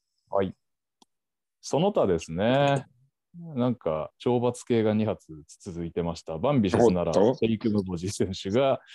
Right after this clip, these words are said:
Speaker 2: うん。
Speaker 1: えー、ボールを床に叩きつけたと
Speaker 2: うん。
Speaker 1: いうことで、検責処分。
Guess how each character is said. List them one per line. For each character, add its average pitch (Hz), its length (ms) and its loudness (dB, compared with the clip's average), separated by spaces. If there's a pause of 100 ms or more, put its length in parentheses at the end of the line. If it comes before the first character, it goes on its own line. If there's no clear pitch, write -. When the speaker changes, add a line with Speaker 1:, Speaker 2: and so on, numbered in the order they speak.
(220)
Speaker 2:
う - 20 4
ん。 120 220 6
Speaker 1:
え 90 1040 4
ー、 - 40 -2
ボ 120 140 2
ー - 20 4
ル 123 80 4
を - 20 4
床 98 260 2
に 123 120 4
叩 101 220 0
き - 60 -14
つ - 80 -20
け 87 80 -6
た 80 80 -6
と 71 80 -12 (680)
Speaker 2:
う 107 80 6
ん。 101 220 4
Speaker 1:
い 98 100 -2
う 90 100 -2
こ 92 120 -2
と 92 100 -4
で、 135 140 0
検 92 220 -2
責 85 180 -6
処 78 140 -4
分。 73 120 -14